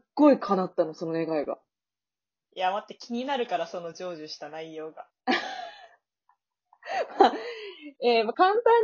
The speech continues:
Speaker 1: に言うと、当時すごい好きだった人が、なんかこう、彼女とうまくいってないみたいなこと言ってて、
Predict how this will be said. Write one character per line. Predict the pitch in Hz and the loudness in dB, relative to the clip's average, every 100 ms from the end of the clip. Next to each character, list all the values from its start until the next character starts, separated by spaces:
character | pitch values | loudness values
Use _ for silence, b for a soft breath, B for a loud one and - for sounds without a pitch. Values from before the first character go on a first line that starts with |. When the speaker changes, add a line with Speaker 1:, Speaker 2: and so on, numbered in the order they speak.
| 440 | 6
Speaker 1:
に | |
言 | 453 466 | 6 6
う | 440 | 6
と、 | 220 214 | 6 6
当 | 349 403 | 6 4
時 | 220 226 208 | 4 6 4
す | - 220 | 4 0
ご | 339 | 2
い | 339 | 2
好 | |
き | - 330 | 2 2
だ | 349 | 2
っ | - _ - | 0 _ -6
た | |
人 | 180 - 180 | -6 -2 0
が、 | 180 196 175 147 - _ _ _ - | 4 6 4 2 -8 _ _ _ -14
な | 202 | -4
ん | |
か | 180 | -2
こ | 165 | -2
う、 | |
彼 | 170 330 | 0 0
女 | 302 233 | 2 2
と | 180 | 2
う | 165 | 2
ま | 247 247 | 2 0
く | - | -2
い | 156 | -4
っ | |
て | - 170 | -2 -2
な | 185 | 0
い | 170 | -2
み | 143 | -4
た | 156 | -10
い | |
な | 151 | -10
こ | 156 | -8
と | |
言 | 147 | -8
っ | 147 | -6
て | - 170 | -6 0
て、 | 156 170 160 139 | 6 6 6 0